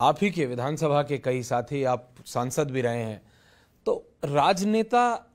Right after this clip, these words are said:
इस पे भी राजनीति करने से चूक नहीं रहे। मैं कोई कल के एक कांग्रेस के नेता या आज अभी मैं आया हूँ, अभी एक कांग्रेस के नेता या शिवपाल ने क्या कह दिया, ये सब नहीं।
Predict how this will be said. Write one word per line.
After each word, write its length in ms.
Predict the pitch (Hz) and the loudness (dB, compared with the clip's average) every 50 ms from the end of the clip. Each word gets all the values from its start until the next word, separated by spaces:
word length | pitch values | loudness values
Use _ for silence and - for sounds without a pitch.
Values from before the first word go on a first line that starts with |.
| _ - | _ -10
इस 140 | 196 - - - | -8 -8 -8 -8
पे 200 | _ - 269 277 | _ -2 0 0
भी 160 | 208 214 277 277 | 2 2 2 4
राजनीति 520 | 226 214 214 208 202 214 220 226 202 240 214 | 4 4 4 4 4 2 2 0 0 -2 -2
करने 260 | 202 233 220 233 233 | 0 0 2 2 0
से 100 | 214 240 | 0 -2
चूक 260 | - - 247 208 190 | 0 0 0 0 0
नहीं 160 | 226 226 220 | 0 0 0
रहे। 120 | 196 156 - - - - _ _ _ _ _ - - _ _ - | -2 -4 -8 -12 -18 -20 _ _ _ _ _ -20 -20 _ _ -4
मैं 220 | 135 160 190 208 208 | 0 2 2 2 4
कोई 240 | 208 214 214 220 208 | 4 6 6 4 2
कल 240 | 214 - 170 165 185 180 | 2 2 4 4 4 4
के 180 | - 214 202 | 6 6 6
एक 120 | 202 202 - | 6 4 2
कांग्रेस 340 | 170 160 175 180 196 180 - | 0 2 2 0 0 0 0
के 120 | - 190 | 0 0
नेता 400 | 175 170 170 165 175 175 175 175 170 | 0 0 0 2 2 4 6 6 6
या 120 | 170 156 | 6 6
आज 240 | 135 143 156 175 165 | 6 6 6 6 6
अभी 180 | 165 156 165 170 | 4 4 4 4
मैं 120 | 165 165 | 4 4
आया 220 | 151 151 160 170 170 | 6 6 6 6 4
हूँ, 280 | 165 170 175 156 139 - - - - - - _ - | 4 2 0 -2 -6 -10 -18 -20 -20 -20 -16 _ -2
अभी 240 | 131 139 151 175 185 | 0 2 4 4 4
एक 180 | 190 180 180 185 | 4 4 4 2
कांग्रेस 340 | 160 160 165 170 170 165 | 2 4 2 0 -2 -2
के 120 | - 170 160 | -2 -2 -2
नेता 360 | 156 156 151 156 160 156 156 | 0 -2 0 2 4 4 6
या 260 | 151 151 151 151 147 139 | 6 6 6 6 4 2
शिवपाल 420 | - - 147 143 - 170 165 170 | 0 -4 -6 0 4 4 4 4
ने 140 | 165 165 160 | 4 2 0
क्या 160 | 147 165 156 | 2 2 2
कह 160 | 143 156 156 151 | 2 2 2 2
दिया, 140 | 151 170 156 | 0 0 -2
ये 200 | 147 147 180 190 | -2 -2 -2 -2
सब 240 | 185 240 226 208 214 | -2 -2 -4 -4 -6
नहीं। 120 | 202 | -12